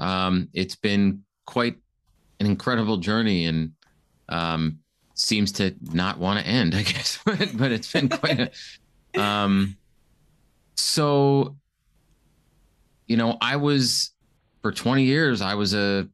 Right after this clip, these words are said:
research scientist in the lab. I studied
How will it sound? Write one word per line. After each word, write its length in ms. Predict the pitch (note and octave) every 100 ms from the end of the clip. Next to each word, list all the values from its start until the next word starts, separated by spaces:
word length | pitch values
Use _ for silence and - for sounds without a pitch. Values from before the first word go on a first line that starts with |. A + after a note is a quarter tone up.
| _ -
research 380 | B2+ C3+ B2+ A#2+
scientist 580 | B2+ B2+ A#2 G2 F2
in 120 | - A2
the 100 | G#2
lab. 420 | G#2+ G2 F2 E2+
I 220 | F2 E2+ - _ _ _ _ -
studied 520 | - G#2 G2+ G2+